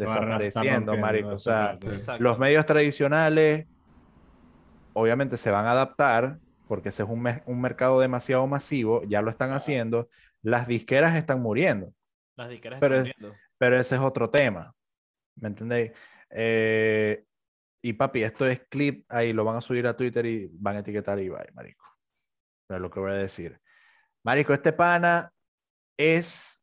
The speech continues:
Speaker 2: está mar-, marico, está marcando un antes y un después pa' todas las personas que hacemos contenido en internet, marico, sobre todo en Twitch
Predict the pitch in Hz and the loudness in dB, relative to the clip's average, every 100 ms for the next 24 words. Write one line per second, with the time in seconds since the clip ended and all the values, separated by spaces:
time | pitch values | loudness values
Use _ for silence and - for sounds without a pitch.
0 | _ 127 - 151 165 160 143 147 147 160 | _ -6 0 2 2 0 0 0 0 0
1 | 165 170 175 175 165 160 156 _ _ _ | 0 2 0 2 4 2 2 _ _ _
2 | _ _ 147 160 165 - 165 196 196 185 | _ _ -2 0 -2 -2 2 2 2 0
3 | 185 185 175 170 190 196 190 151 156 160 | 0 0 -2 0 2 2 0 0 4 4
4 | 160 156 156 143 165 160 160 147 139 131 | 2 2 -2 0 -2 -2 -2 -2 0 0
5 | - _ _ _ 123 - 139 147 143 131 | -4 _ _ _ -4 -2 -2 -2 -4 -4
6 | 127 131 139 139 123 120 113 110 110 131 | -2 -2 0 0 -2 -4 -6 -4 -4 -2
7 | 170 165 143 143 131 123 113 110 131 135 | -2 0 -2 -2 -4 -2 -2 0 0 0
8 | 127 123 165 190 170 | -2 -2 2 2 -2